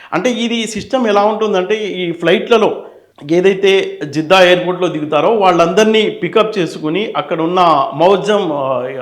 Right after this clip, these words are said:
మౌల్లీం అంటారు. మౌల్లీం అంటే ఒక కాంట్రాక్టర్, వాళ్ళందరికీ ఇంతమంది బాధ్యత వాళ్ళకు ఉంటుందన్నమాట. ఎవరైతే ప్యాసింజర్లు వస్తున్నారో దేశ విదేశాల నుంచి వాళ్ళందరినీ తమ బస్సుల ద్వారా అక్కడ నుంచి మక్కా తీసుకెళ్తారు.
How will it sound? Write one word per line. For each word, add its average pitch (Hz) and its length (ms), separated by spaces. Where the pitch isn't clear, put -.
మౌల్లీం 208 420
అంటారు. 143 340
మౌల్లీం 208 380
అంటే 208 240
ఒక 233 180
కాంట్రాక్టర్, 190 640
వాళ్ళందరికీ 196 580
ఇంతమంది 190 720
బాధ్యత 190 380
వాళ్ళకు 180 340
ఉంటుందన్నమాట. 170 520
ఎవరైతే 196 640
ప్యాసింజర్లు 170 540
వస్తున్నారో 151 500
దేశ 156 260
విదేశాల 160 400
నుంచి 131 380
వాళ్ళందరినీ 190 500
తమ 202 200
బస్సుల 156 400
ద్వారా 170 300
అక్కడ 196 240
నుంచి 208 220
మక్కా 185 320
తీసుకెళ్తారు. 143 680